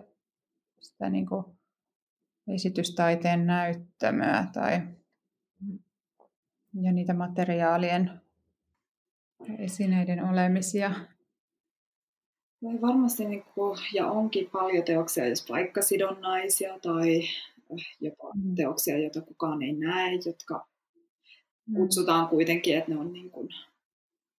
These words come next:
Speaker 2: tapahtuvia tai
Speaker 1: Mm.
Speaker 2: Morten Spanberg on nyt tehnyt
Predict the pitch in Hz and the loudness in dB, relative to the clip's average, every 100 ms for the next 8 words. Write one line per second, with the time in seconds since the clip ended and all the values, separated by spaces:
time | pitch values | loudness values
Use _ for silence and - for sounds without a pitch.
0 | _ _ _ - 165 170 175 - 196 185 | _ _ _ -2 2 2 2 -2 -2 2
1 | 190 185 190 185 185 185 - _ _ _ | 2 0 -2 -2 -2 -6 -16 _ _ _
2 | _ _ _ _ - 240 202 180 - - | _ _ _ _ -6 0 2 0 -4 -4
3 | 180 175 170 170 170 - 175 170 170 165 | -2 0 0 0 0 2 2 2 2 -2
4 | - 170 180 180 - 202 208 208 | -4 -6 -6 -8 -6 -6 -4 -8